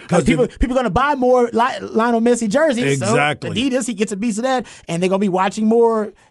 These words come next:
Speaker 2: uh, se-, season pass on Apple T V. He gets a piece of that.
Speaker 1: Yep.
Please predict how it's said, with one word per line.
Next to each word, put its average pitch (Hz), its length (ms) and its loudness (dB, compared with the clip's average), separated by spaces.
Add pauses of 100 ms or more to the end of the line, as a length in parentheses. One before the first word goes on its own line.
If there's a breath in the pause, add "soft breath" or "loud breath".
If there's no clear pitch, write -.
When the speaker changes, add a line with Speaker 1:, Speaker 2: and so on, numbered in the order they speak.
Speaker 2:
uh, 175 200 0
se-, - 280 -6
season 214 340 0
pass 208 440 0
on 196 160 -6
Apple 196 240 -4
T 202 120 -2
V. 262 200 -2
He 151 60 -6
gets 165 120 -10
a 160 60 -14
piece 214 180 -2
of 262 60 0
that. 339 220 -6
Speaker 1:
Yep. 139 300 -2